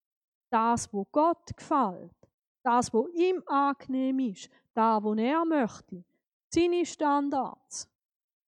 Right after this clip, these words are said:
das soll geschehen. Und interessant, wie im Himmel.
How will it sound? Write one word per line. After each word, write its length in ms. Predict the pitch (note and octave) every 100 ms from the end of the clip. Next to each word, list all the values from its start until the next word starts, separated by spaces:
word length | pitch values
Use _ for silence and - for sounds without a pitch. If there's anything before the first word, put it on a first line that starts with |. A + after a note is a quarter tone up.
| _ _ _ _
das 220 | F#3+ F#3+ -
soll 260 | G#3 G3
geschehen. 400 | - - - F#3+ _ _ _ _ _ _ _ _ _ _ _ _ _ _ _ _ _ _ _
Und 100 | G3
interessant, 920 | G3+ G#3 - G3+ - F3+ A3+ D4 - - _ _ _ _ _ _ _ _ _ _
wie 180 | G#3 A#3+
im 360 | A#3+ A#3+ G#3 F#3+
Himmel. 500 | F3 G3 G3 A#3+